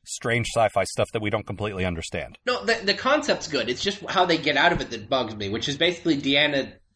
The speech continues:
Speaker 2: like, making a metaphor in her head. It's the stupid, cliched T V thing
Speaker 1: Okay,
Speaker 2: that happened.
Speaker 1: but here's the thing. The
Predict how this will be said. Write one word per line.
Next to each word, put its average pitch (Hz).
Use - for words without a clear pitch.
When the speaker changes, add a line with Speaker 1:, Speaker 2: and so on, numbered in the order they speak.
Speaker 2:
like, 120
making 147
a 143
metaphor 139
in 117
her 123
head. 127
It's -
the 127
stupid, -
cliched 151
T 156
V 139
thing 170
Speaker 1:
Okay, 151
Speaker 2:
that -
happened. 101
Speaker 1:
but 170
here's 233
the 202
thing. -
The 160